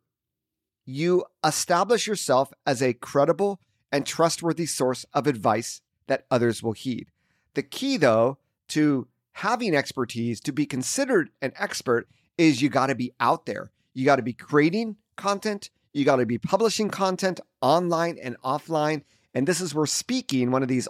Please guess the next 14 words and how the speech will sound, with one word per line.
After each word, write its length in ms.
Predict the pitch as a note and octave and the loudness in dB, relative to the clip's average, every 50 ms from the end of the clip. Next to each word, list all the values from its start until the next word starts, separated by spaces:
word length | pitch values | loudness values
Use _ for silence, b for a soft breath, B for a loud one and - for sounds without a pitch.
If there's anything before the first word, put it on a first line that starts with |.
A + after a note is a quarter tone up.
| - | -4
old 260 | - F3 D#3+ E3+ D#3 | 0 2 2 2 2
school, 340 | - - - - D#3+ D#3 E3+ | -2 -6 -4 -2 0 0 0
before 360 | D#3 B2+ A#2 - - D3+ D3 | -2 -4 -6 -2 0 0 0
social 340 | C#3 - D3+ D3 C#3 - C#3 | 0 0 -2 -2 -2 0 0
media 260 | C3+ C#3 C#3+ C#3 C#3+ | 0 2 2 4 2
types 300 | B2+ - C3+ C#3+ C3+ - | 2 2 0 -4 -4 -4
of 60 | C3 A2+ | -8 -8
activities, 560 | A2+ - - G3+ F3 C3+ A#2+ A2+ A2 - - b b b b b b b | -8 -6 -6 -4 -2 0 0 0 0 -2 -4 b b b b b b b
really 340 | B2+ C3 D3+ D#3+ D3+ D#3 | 2 4 4 6 6 4
come 200 | D3 - C3+ C#3+ | 4 2 0 0
in 80 | C#3 C3 | 0 0
handy 300 | B2 C3+ C#3+ C#3 C3 B2 | 0 2 2 2 2 2
as 140 | A#2 F#2+ G2 | 0 0 0
well 380 | A2 A#2+ A#2+ D3 E3+ F3 - | 0 2 2 2 0 -2 -6